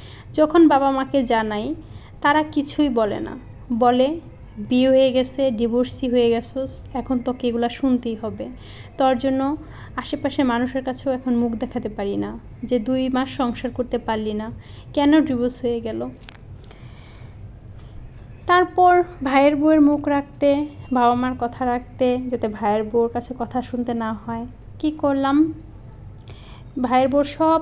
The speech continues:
কাজ করে দিতাম। সকাল সকাল উঠে বাসার রান্না বান্না থেকে শুরু করে, যে মেয়েটা কোনোদিন হাত দিয়ে পা-, ভাত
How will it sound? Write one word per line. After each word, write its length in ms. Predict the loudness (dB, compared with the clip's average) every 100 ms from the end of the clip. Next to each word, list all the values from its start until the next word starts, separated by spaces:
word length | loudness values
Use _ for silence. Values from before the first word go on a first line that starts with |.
| 0
কাজ 240 | -4 -4
করে 240 | 0 2 2
দিতাম। 380 | -4 -8 -8
সকাল 360 | -6 -6 -2 -2
সকাল 360 | -2 -2 0 0
উঠে 420 | 0 2 2 2
বাসার 440 | -2 -2 -2 0
রান্না 300 | 0 2 0
বান্না 280 | 2 0 0
থেকে 260 | -2 -4 -4
শুরু 360 | -2 0 0
করে, 340 | 2 2 2 0
যে 220 | 0 2
মেয়েটা 300 | 2 2 -2
কোনোদিন 320 | -2 -2 -2
হাত 280 | -4 -4 -4
দিয়ে 260 | -4 -2 0
পা-, 340 | -2 -4 -6
ভাত 220 | -4 -6